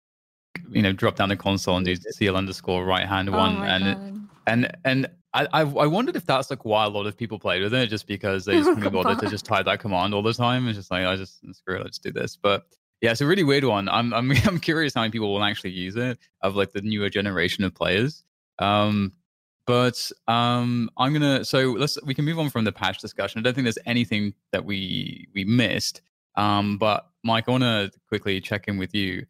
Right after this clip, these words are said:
Speaker 1: Is there anything that we didn't mention that should be an obvious talking point out of the patch notes or a consideration that we missed?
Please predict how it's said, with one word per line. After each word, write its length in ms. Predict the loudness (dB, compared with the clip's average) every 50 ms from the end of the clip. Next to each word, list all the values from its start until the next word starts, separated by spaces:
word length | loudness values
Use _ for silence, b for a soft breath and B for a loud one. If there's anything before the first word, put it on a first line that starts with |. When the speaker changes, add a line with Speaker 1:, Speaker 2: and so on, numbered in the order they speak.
| _ _ _ _ _
Speaker 1:
Is 120 | -2 0
there 80 | 2 2
anything 260 | 2 2 2 2 2
that 160 | 2 2 2
we 100 | 0 0
didn't 460 | 2 2 2 2 2 0 0 -4 -6 _ _
mention 400 | 0 0 0 0 -2 -6 -6 -4
that 180 | -4 -4 -4 -6
should 180 | -8 -10 -6
be 140 | -4 -2 -2
an 60 | 0
obvious 640 | 0 -2 -2 -2 -2 -2 -2 -2 -4 -4 -6 -10 -10 _
talking 420 | -2 0 0 0 0 -6 -14 -14
point 280 | -6 _ -2 -2 -2 -2
out 180 | 0 0 0 0
of 60 | 0
the 80 | -2 -4
patch 400 | -2 -2 -2 -2 -2 -4 -6 -4
notes 320 | -4 -4 -4 -4 -8 -6
or 200 | -4 -4 -4 -4
a 60 | -4
consideration 680 | -6 -6 -6 -4 -2 -2 0 0 0 0 -2 -6 -8 -10
that 120 | -10 -10
we 60 | -8 -6
missed? 320 | -6 -6 -8 -10 -14